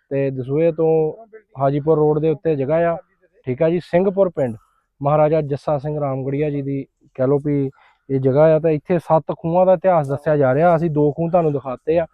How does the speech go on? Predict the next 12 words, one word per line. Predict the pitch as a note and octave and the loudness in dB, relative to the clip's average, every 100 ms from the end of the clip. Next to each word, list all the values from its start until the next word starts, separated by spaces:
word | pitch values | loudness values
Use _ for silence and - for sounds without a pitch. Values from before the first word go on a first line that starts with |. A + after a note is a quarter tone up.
| _ _ _ - | _ _ _ 2
ਪੰਜ | D#3 D#3+ D#3+ | 4 4 2
ਜੇ | E3+ D#3 | 0 2
ਵਾਹਿਗੁਰੂ | D#3 E3+ E3+ E3+ | 0 0 -2 -4
ਨੇ | |
ਚਾਹਿਆ | D#3 D3 D#3+ E3 | -2 0 0 -2
ਕਿਸੇ | D3+ D3+ | -6 -6
ਦੇ | D3+ | -6
ਸਿਰ | D3+ D3 C#3+ | -6 -6 -8
ਸਮੱਤ | _ _ C#3+ C#3+ - | _ _ -6 -6 -4
ਪੈ | D3 C#3 | -2 -2
ਗਈ | C#3+ | -2
ਤਾਂ | D3 | -4